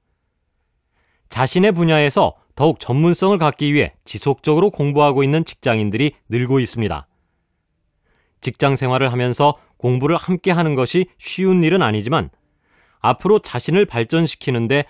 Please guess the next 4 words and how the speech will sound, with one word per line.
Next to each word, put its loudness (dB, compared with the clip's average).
도움이 -2
될 0
것입니다. -4
다음으로 2